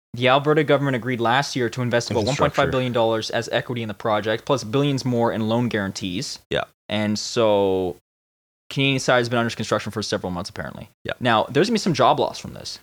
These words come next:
Speaker 2: No, this is not that great for Canada.
Speaker 1: No, it's not.
Speaker 2: I will say, I, I mean, it's good that it was canceled. It's good in every single way that it was canceled. But there are some negatives that's going to happen to Canada. So Alberta's out of that money.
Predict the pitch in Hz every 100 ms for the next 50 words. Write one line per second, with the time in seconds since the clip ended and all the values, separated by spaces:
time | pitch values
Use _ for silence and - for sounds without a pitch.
0 | _ 117 117 113 117 156 214 156 107 98
1 | 98 104 - 95 90 90 85 - - 80
2 | 78 - _ _ - 143 196 247 - 190
3 | 208 - - 117 123 120 147 143 - 101
4 | 110 151 - _ _ _ - 104 110 -
5 | 117 117 123 113 - - 131 113 104 98
6 | 87 - 82 71 65 - - _ _ -
7 | 101 - 107 117 - 104 85 90 87 98
8 | 87 85 78 78 73 80 - 76 - -
9 | - _ _ - 107 101 98 - 98 90
10 | 82 82 76 73 - 82 80 73 - 71
11 | - 78 71 - - - 95 95 107 101
12 | 90 - _ - 98 90 82 71 78 78
13 | 71